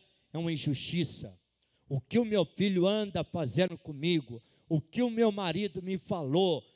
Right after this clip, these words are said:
o que anda acontecendo no meu trabalho, pastor,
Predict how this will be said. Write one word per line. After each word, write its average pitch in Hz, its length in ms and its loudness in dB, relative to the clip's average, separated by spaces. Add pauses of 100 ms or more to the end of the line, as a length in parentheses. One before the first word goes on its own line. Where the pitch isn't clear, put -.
(140)
o 214 100 4
que - 220 2
anda 226 360 0
acontecendo 180 1040 -2 (260)
no 175 120 2
meu 180 220 4
trabalho, 156 840 -4 (300)
pastor, 202 720 0